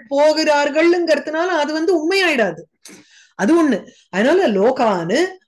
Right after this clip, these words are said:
க-, லோ-, "லோக அனுகதானு", அதுதான் லோ-, அ, "லோகானுகதிகோ லோகஹான்னு" சொல்றோம். உலகத்துல இருக்கக்கூடிய மனுஷால் எல்லாமே இன்னொருத்தனை பார்த்து பின்தொடர்ந்து நம்மள இந்த மாதிரிதான் நடந்துக்கணும்னு சொல்லி they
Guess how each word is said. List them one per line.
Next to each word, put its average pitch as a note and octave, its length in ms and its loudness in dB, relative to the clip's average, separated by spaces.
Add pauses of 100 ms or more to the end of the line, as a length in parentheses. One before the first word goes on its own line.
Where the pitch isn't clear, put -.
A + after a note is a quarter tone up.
(180)
க-, A#3 380 0
லோ-, A3 320 2
"லோக D4+ 640 2
அனுகதானு", B3 640 -2
அதுதான் C4+ 360 -2
லோ-, A3 240 -2
அ, G#3+ 140 2
"லோகானுகதிகோ C4 840 -2
லோகஹான்னு" A#3+ 600 -2
சொல்றோம். A3 280 -4 (440)
உலகத்துல C4 520 0
இருக்கக்கூடிய B3+ 540 -2
மனுஷால் A#3+ 380 -2
எல்லாமே A#3 640 -2 (320)
இன்னொருத்தனை C#4 640 0
பார்த்து E4 380 -2
பின்தொடர்ந்து D#4 640 -2
நம்மள D4+ 340 -2
இந்த C4 160 -4
மாதிரிதான் B3+ 400 0
நடந்துக்கணும்னு C#4+ 800 -2
சொல்லி C#4 460 0
they B3+ 140 -2